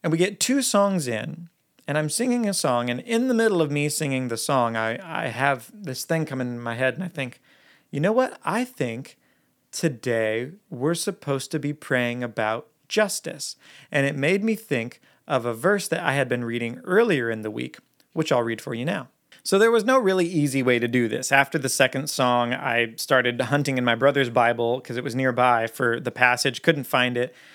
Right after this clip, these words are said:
So we had to take a little break, and I went and grabbed my phone and Googled the verse. Okay, gotta go find it.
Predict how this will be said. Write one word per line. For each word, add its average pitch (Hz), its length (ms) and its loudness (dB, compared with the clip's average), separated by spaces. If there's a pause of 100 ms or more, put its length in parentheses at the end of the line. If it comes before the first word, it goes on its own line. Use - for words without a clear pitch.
(120)
So - 140 -4
we 147 60 4
had 139 100 4
to 127 60 -4
take 147 160 0
a 143 40 2
little 131 160 4
break, 120 640 2
and 117 460 -2
I 107 60 -2
went 123 160 -4
and 131 80 -4
grabbed 131 180 6
my 131 80 4
phone 127 260 0
and 110 140 -4
Googled 127 320 0
the 117 60 -4
verse. 120 400 0
Okay, 117 220 -6
gotta 131 220 -4
go 120 100 -6
find 123 300 -2
it. 127 160 -4